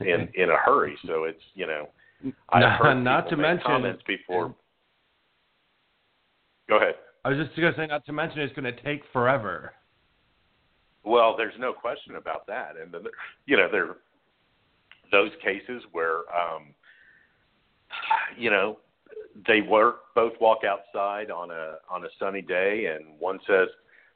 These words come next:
Speaker 1: the sky is blue and the other says it's purple, you know, or it's red or it's yellow. They, I mean, you know, can't agree on anything.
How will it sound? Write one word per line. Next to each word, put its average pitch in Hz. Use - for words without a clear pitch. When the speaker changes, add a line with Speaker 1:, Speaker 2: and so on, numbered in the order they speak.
Speaker 1:
the 85
sky 95
is 90
blue 101
and 87
the 82
other 92
says 92
it's 80
purple, -
you 98
know, 95
or 85
it's 87
red 87
or 76
it's 76
yellow. 85
They, 87
I 90
mean, 90
you 104
know, 90
can't 123
agree 101
on 82
anything. 98